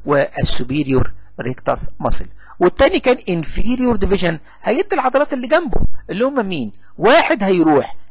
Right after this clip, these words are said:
للانفيريور ريكتاس، والتاني هيروح للميديال ريكتاس، والتالت راح للانفيريور اوبليك. يبقى على هذا الاساس كان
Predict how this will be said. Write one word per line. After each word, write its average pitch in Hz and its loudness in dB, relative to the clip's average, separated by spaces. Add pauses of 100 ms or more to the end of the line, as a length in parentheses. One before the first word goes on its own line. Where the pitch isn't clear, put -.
للانفيريور 196 -4
ريكتاس، 220 -4 (180)
والتاني 285 2
هيروح 180 2 (220)
للميديال 147 -4
ريكتاس، 147 -2 (200)
والتالت 202 2
راح 160 2
للانفيريور 135 -8
اوبليك. - -14 (280)
يبقى 226 2
على 185 4
هذا 220 2
الاساس 165 -6 (260)
كان 147 -4